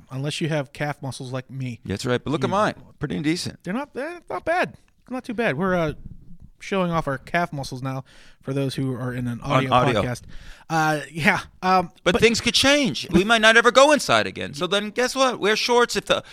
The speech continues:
Speaker 2: represent what your audience is.
Speaker 1: Yeah, exactly. And, and that's, and, but that, so, like, wearing shorts on stage, for those who aren't in the community world are probably like, "What is, this is a, such a big deal?" It is.
Speaker 2: Oh, man.
Speaker 1: It really is. It's been a,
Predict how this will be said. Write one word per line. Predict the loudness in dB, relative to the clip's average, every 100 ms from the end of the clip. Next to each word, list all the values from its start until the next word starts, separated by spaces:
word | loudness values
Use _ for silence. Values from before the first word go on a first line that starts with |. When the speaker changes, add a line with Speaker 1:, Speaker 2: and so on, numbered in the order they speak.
| -20 0
Speaker 2:
represent | 4 6 6 4 4
what | 4
your | 6
audience | 8 8 4 2
is. | -4 -6 -12 -16 -20 -20 -20 _ -6
Speaker 1:
Yeah, | 2 2 2
exactly. | -2 0 0 0 -2
And, | 0 -2
and | 0 -2
that's, | -2 -6
and, | -8 -6 -10
but | -8
that, | -8 -8 -12 _ -20 -20 -20 -20 -16
so, | -6 -2
like, | -2 -2
wearing | -2 0 0 0
shorts | -2 0 0
on | -4
stage, | -2 -2 -2
for | -4
those | -2 -2 0
who | -2 -2 _ _ -20 _ -6
aren't | -2 -2 -2
in | -4
the | -4
community | -4 -2 0 0
world | 0 -2 -4
are | -8
probably | -4 -2 0 -2
like, | -4 -6 -6
"What | -4 -4
is, | -8 -2
this | -2 -2
is | -6
a, | -6
such | -4 -4
a | -2
big | -2 -2
deal?" | -2 -2 -4 0
It | 2
is. | 4 2 0 -6 0
Speaker 2:
Oh, | 6 8 8
man. | 8 6 4
Speaker 1:
It |
really | 2 2 2
is. | 2
It's | 0 -2
been | 0
a, | 0